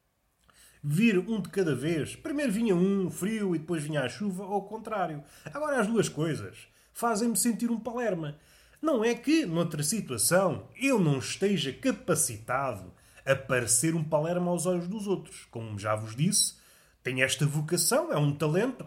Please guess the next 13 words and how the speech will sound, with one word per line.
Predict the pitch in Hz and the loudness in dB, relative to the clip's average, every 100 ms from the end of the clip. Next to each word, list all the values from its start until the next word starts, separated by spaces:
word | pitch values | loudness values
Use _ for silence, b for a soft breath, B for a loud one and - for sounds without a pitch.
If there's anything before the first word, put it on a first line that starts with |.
| - | -4
Há | 113 | -4
pessoas | - 147 139 | -2 -2 -2
que | - | -6
trabalham | 135 120 123 123 | -6 0 0 0
para | 123 135 | -2 2
isso | 175 233 - B B B | 2 2 0 B B B
e | 147 | -6
há | 147 | -2
outras | 185 185 220 - | 0 0 -4 -4
que | 247 | -4
nascem | 247 - 269 | -4 -2 -2
com | 285 | 0
isso. | 269 202 - | 0 0 -2